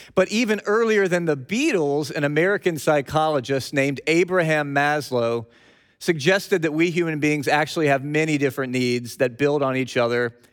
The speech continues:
progressively. In what has come to be known as Maslow's hierarchy of needs, we can see exactly what Maslow believed we all needed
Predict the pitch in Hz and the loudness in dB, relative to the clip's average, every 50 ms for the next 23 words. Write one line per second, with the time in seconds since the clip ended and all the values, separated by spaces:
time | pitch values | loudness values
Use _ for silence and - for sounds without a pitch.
0 | _ _ _ _ - 143 123 127 135 131 139 - - 123 101 113 107 98 95 98 | _ _ _ _ -6 -4 0 2 2 2 2 0 -4 -6 -4 -2 -2 -2 -4 -6
1 | 107 _ _ _ _ _ _ _ _ _ _ _ _ _ _ _ - - - - | -8 _ _ _ _ _ _ _ _ _ _ _ _ _ _ _ -20 -20 -20 -20
2 | - - - - - 165 170 170 208 247 277 240 - - 208 220 214 185 175 165 | -20 -18 -8 -2 0 0 2 2 2 2 0 -2 -2 -2 -2 -2 0 0 -2 0
3 | 165 156 156 151 156 160 151 135 131 113 123 135 143 147 160 170 165 143 156 165 | 0 2 2 2 0 0 0 -2 -2 -2 0 0 2 2 2 0 -2 0 0 0
4 | 160 160 139 - 139 143 151 147 147 143 143 147 135 - 143 131 117 123 131 139 | 0 0 -2 0 0 2 2 2 0 0 -2 -2 -2 -2 -2 -2 -2 -2 -2 0
5 | 139 131 127 131 131 123 - 147 156 - 180 151 - - 156 151 123 156 135 131 | 0 0 -2 -2 -4 -4 -2 -2 -2 -2 -2 -6 -2 -2 -2 -2 -2 -2 -4 -4
6 | 117 117 143 147 175 190 - - 170 151 151 156 143 151 143 147 147 127 135 139 | 0 2 2 2 2 0 0 -2 0 0 0 0 0 2 0 0 0 -2 -2 -2
7 | 135 123 131 131 131 135 135 135 120 120 123 131 160 175 170 - 170 160 147 143 | -2 -2 -2 0 0 0 0 -2 -2 -4 -2 0 0 0 2 2 0 0 -2 -2
8 | 139 147 180 214 196 147 135 131 131 131 127 | -2 -2 -2 -2 0 2 2 0 0 -2 -6